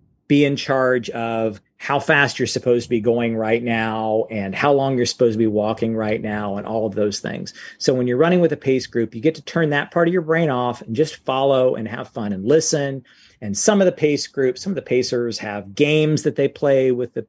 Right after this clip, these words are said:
with the pace groups and trivia questions that they throw out and lots of things that they do to kind of distract people from the fact that they're working hard. Uh, so that's, that's the how.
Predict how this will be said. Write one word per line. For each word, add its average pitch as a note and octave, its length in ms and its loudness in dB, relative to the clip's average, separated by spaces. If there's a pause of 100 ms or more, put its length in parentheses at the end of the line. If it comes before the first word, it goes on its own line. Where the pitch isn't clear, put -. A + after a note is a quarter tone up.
(100)
with B2 200 -6
the - 80 -14
pace B2 360 0
groups A#2+ 520 -2
and G#2 100 -12 (460)
trivia D#3 480 4
questions C#3+ 540 0
that C3+ 120 -2
they B2 140 2
throw B2 360 0
out A#2 280 -2
and A2 80 -8
lots G3+ 240 2
of F#3+ 100 2
things D3+ 240 0
that C3+ 80 -10
they B2+ 140 0
do A#2+ 160 2
to B2+ 80 0
kind G#3 220 2
of E3+ 80 2
distract E3 540 -4
people C#3+ 300 0
from B2+ 200 -8
the A#2 60 -4
fact B2 380 -2
that A#2+ 160 0
they're G#2+ 300 0 (240)
working B2 360 0
hard. - 280 -12 (460)
Uh, G#2+ 200 -8
so - 140 2
that's, A3+ 280 2
that's F3 380 0
the C3+ 80 -6
how. G#2+ 460 -6